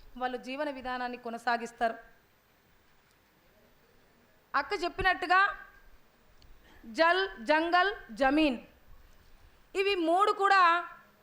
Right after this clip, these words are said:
ఆదివాసికి ఒక ఉద్యోగమో లేకపోతే ఒక వస్తువో కాదు.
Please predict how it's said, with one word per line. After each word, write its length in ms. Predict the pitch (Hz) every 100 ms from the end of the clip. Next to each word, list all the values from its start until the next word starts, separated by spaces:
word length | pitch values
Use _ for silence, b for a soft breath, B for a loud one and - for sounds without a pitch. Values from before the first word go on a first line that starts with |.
| _ _ -
ఆదివాసికి 680 | 285 359 392 370 359 359 370
ఒక 140 | 339
ఉద్యోగమో 640 | 330 285 226 320 330 339 349 370 - - - - - - 277
లేకపోతే 380 | 294 311 302
ఒక 100 | 302
వస్తువో 600 | 294 247 247 247 320 320 277 277 - - - -
కాదు. 300 | 254 262 269